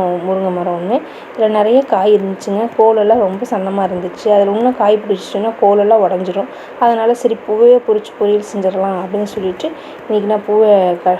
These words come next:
எடுத்து க்ளீன் பண்ணி பொரியல் செய்ய ஆரம்பிச்சிட்டேங்க. காயெல்லாம் காமிச்சிருக்கேன். இதுல ரொம்ப சின்னதா தெரியுது, ஆனா எங்களோட காய் ரொம்ப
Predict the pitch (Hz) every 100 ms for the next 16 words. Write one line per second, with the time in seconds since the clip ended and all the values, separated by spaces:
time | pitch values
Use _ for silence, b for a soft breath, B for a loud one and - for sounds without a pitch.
0 | - 208 208 262 233 220 214 190 233 208
1 | 190 208 208 190 185 185 - 190 208 208
2 | 190 196 196 220 202 208 226 - - 262
3 | B B - 247 269 240 226 247 226 220
4 | 220 202 196 190 247 202 202 190 180 185
5 | 196 214 202 202